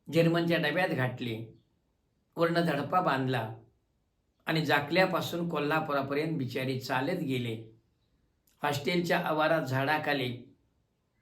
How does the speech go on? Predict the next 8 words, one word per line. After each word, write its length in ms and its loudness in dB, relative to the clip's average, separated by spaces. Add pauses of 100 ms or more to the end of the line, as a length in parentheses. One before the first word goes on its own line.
(720)
लेकानं 560 2 (220)
कडाकणी 520 0
खाल्ल्याचं, 480 -4 (280)
खाल्ली, 440 -4 (1120)
ती 540 -2 (180)
समाधानानं 840 -2 (1000)
भरून 340 0
आली. 440 -4